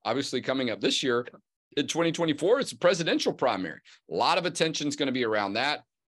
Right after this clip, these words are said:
And there'll be some local elections in May. Now, some local elections will take place in November, um, which is unusual too, but you're seeing a little bit more of that, right? So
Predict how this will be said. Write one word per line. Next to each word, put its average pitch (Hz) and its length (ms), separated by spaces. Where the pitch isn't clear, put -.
And 143 280
there'll 156 100
be 180 120
some 180 200
local 175 380
elections 127 580
in 107 220
May. 139 220
Now, 123 160
some 302 280
local 190 380
elections 117 560
will 131 160
take 135 260
place 135 300
in 107 80
November, 95 520
um, 107 240
which 135 180
is 170 140
unusual 175 500
too, 147 320
but 95 180
you're 170 80
seeing 165 340
a 147 60
little 135 220
bit 143 160
more 120 240
of 107 120
that, 85 360
right? 98 260
So - 60